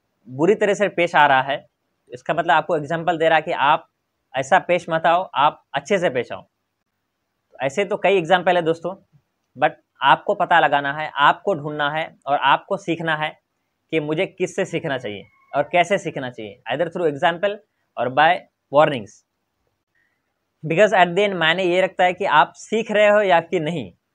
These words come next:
क्योंकि यहाँ पे सीखना इंपॉर्टेंट है, सीखना मस्ट है।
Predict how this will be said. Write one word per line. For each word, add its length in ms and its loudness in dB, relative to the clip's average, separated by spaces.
क्योंकि 200 -4
यहाँ 220 0
पे 120 -4
सीखना 420 -4
इंपॉर्टेंट 480 2
है, 80 -2
सीखना 380 -4
मस्ट 280 -8
है। 160 -18